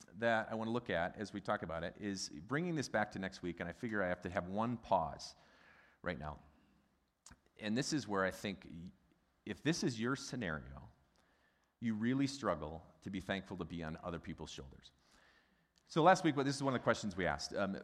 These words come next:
who are the people that you are thankful for to get you to where you're at? And so this could be parents. It could be grandparents. It could be your immigrant great-grandparents. It could be your bosses or your coaches and all these people that have put you in this position. So some of you recognize that, right?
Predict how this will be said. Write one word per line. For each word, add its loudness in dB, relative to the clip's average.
who 4
are 6
the 4
people -4
that 2
you 0
are 0
thankful -4
for -4
to -2
get -6
you -8
to -12
where -2
you're -2
at? -4
And -10
so -4
this -2
could 0
be 0
parents. -4
It -4
could -4
be 0
grandparents. -4
It -8
could -6
be -2
your -2
immigrant -4
great-grandparents. -6
It -10
could -4
be 0
your -2
bosses 0
or -4
your -2
coaches -6
and -6
all 2
these -4
people -6
that -4
have -4
put -6
you -6
in -6
this -8
position. -8
So -10
some 2
of 0
you 0
recognize 0
that, -8
right? -2